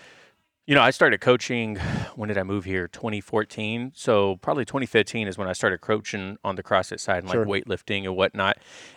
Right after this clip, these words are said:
Speaker 1: And to me, coaching is, like, it's one hundred percent a skill, right? And to anyone, you know, there's a lot of people that listen to the show that are blue belts and whatnot. And once you get to blue belt, you're pretty much, you can become a coach.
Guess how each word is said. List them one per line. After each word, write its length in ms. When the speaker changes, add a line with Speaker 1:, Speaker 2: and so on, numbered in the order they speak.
Speaker 1:
And 420
to 100
me, 240
coaching 400
is, 240
like, 180
it's 240
one 300
hundred 180
percent 280
a 40
skill, 520
right? 320
And 120
to 160
anyone, 500
you 60
know, 60
there's 100
a 40
lot 120
of 60
people 260
that 260
listen 260
to 40
the 80
show 200
that 120
are 160
blue 340
belts 340
and 140
whatnot. 320
And 180
once 160
you 60
get 120
to 80
blue 240
belt, 240
you're 100
pretty 220
much, 240
you 60
can 140
become 300
a 40
coach. 380